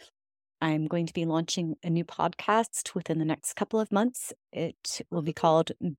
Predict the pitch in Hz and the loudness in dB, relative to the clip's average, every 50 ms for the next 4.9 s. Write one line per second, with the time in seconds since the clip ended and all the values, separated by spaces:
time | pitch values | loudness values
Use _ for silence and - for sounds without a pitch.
0 | _ _ _ - 180 180 180 185 185 185 175 196 170 180 175 170 165 - 185 180 | _ _ _ 4 6 8 8 10 8 8 8 6 6 6 4 4 4 2 0 0
1 | - - 160 - - 160 170 - - - - - - 175 156 - 147 143 - - | 0 -2 -4 0 2 2 2 2 -2 -6 -10 -4 -4 -2 0 2 0 0 2 0
2 | 190 208 262 285 - - _ _ _ _ _ _ _ _ - 185 - - 190 151 | 2 2 2 2 0 -4 _ _ _ _ _ _ _ _ 2 2 4 4 0 0
3 | - - 170 170 175 175 170 - 92 139 156 151 156 151 185 214 - - - 247 | 2 2 2 4 4 4 2 0 0 0 0 2 2 2 2 2 2 2 2 2
4 | 240 226 - - - 170 165 - - 170 156 - 160 160 - 165 160 | 2 2 2 2 4 2 4 2 -2 -4 -2 -2 -4 -4 -2 -4 -4